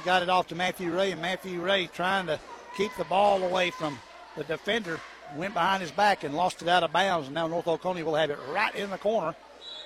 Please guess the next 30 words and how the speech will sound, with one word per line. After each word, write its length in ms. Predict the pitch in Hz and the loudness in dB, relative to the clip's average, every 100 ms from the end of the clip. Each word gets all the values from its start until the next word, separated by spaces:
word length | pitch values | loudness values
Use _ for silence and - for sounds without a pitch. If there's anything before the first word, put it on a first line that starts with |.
| - | -2
over 220 | 170 160 | 0 2
there. 280 | 160 180 208 - - - | 4 2 2 -4 -20 -20
<clears throat> 260 | - - - | -20 -14 -8
In 140 | 202 | -6
the 60 | 160 | -4
far 260 | 190 208 | 0 0
corner, 240 | - 165 190 | 0 -4 -6
they 60 | 180 | 0
gotta 180 | 165 | 0
go 140 | 165 165 | 0 -2
ninety-four 460 | 170 165 - 180 | 0 -2 -2 -4
feet. 220 | 160 208 - - - - - - - - - - - - 131 | -2 -4 -6 -16 -20 -20 -20 -20 -20 -20 -20 -20 -20 -20 -12
Number 200 | 143 139 | -10 -10
twelve, 400 | - 202 196 202 - - - - - - - - - 165 | -2 2 4 4 0 -20 -20 -20 -20 -20 -20 -20 -10 2
Wilkins, 540 | 214 233 185 214 - - - | 4 4 0 -6 -6 -8 -14
comes 200 | 147 156 - | -8 -8 0
back 240 | 175 180 - - | 2 2 -2 -6
to 420 | 165 165 160 151 - | -2 -2 -2 -4 2
Ju-, 220 | 202 196 160 | 4 4 6
Wise. 440 | 175 180 240 - - - - | 6 6 4 0 -10 -16 -8
Wise 380 | 156 165 202 202 | 2 4 6 4
goes 240 | 202 202 165 | 2 0 0
down. 280 | 175 196 | 0 0
It's 80 | 160 | 0
gonna 120 | 175 | -2
be 100 | 160 | -4
knocked 280 | 160 175 - | -2 -2 2
out 120 | 165 156 | 0 2
of 40 | |
bounds 400 | 170 175 160 - | 2 2 0 -4